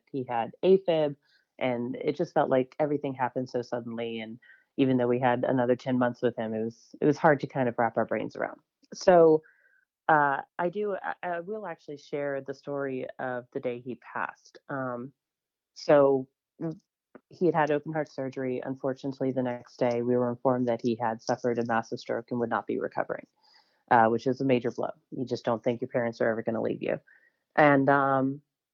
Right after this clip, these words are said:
so, uh, the final day, it had come to a point where the stroke wasn't taking him naturally, and we had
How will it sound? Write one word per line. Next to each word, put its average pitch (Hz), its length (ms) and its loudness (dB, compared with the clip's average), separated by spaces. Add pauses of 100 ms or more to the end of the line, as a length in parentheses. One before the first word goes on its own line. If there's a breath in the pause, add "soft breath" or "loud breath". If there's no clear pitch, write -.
(500)
so, 185 580 4 (340)
uh, - 60 -12 (800)
the 196 80 4
final 233 400 4
day, 135 400 -2 (500 soft breath)
it 160 200 0
had 156 120 2
come 180 220 -6
to 185 140 -2
a 165 40 0
point 147 300 -8
where 135 300 -2
the 135 120 -10
stroke 151 320 -2
wasn't 135 420 -4 (920)
taking 135 360 -2
him 123 520 -6
naturally, 120 760 -2
and 123 200 -6
we 123 140 2
had 120 240 -2